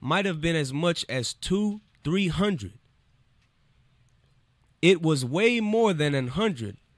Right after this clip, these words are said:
I know. But that all came after I was a young man, grown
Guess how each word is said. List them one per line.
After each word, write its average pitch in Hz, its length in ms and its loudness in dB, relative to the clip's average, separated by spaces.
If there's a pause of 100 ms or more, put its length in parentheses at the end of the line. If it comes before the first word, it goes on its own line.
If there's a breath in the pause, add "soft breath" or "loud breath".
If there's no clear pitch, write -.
(220)
I 131 140 2
know. 135 280 -2 (760)
But 143 320 0 (460)
that 156 340 2 (220)
all 202 260 2
came 190 440 -2
after 165 380 0
I 156 120 2
was 139 240 0
a 131 80 -2
young 156 260 0
man, 131 380 -2 (360)
grown 160 520 2